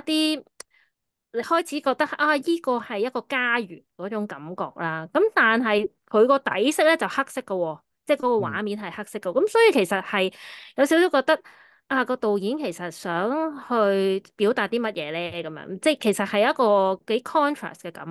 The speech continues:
Speaker 1: 覺嘅。咁啊，去到中段呢，<clears throat> 就開始就遞進啦，遞升啦。我覺得嗰個，嗰個緊張感啊，或者嗰個不安感，<clears throat> 就開始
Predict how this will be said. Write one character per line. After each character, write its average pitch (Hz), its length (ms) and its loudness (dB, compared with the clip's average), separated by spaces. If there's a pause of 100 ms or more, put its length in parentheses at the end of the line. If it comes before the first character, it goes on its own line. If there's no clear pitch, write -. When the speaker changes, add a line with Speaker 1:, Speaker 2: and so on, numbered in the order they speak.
Speaker 1:
覺 170 60 -6 (120)
嘅。 - 220 -14 (340)
咁 370 80 6 (100)
啊， 311 80 4
去 320 60 8
到 311 140 6
中 359 280 4
段 202 200 4
呢， 226 200 4 (140)
<clears throat> 254 460 0
就 233 80 2 (160)
開 302 200 4 (100)
始 247 280 -2 (920)
就 196 260 0 (160)
遞 190 260 -2
進 190 260 -4
啦， 170 120 -8
遞 208 240 -2
升 240 160 -4
啦。 190 120 -4
我 175 60 -8
覺 180 120 -8
得 214 120 -6
嗰 208 260 0
個， - 200 -4
嗰 - 20 4
個 233 200 -4 (260)
緊 202 320 -2
張 277 320 0
感 170 240 -10
啊， 180 120 -6
或 196 140 -2
者 277 180 -2
嗰 320 160 0
個 269 120 -2
不 - 220 -6
安 254 440 -4
感， 180 180 -10
<clears throat> 247 160 -8
就 269 320 2
開 262 380 -2
始 196 360 -4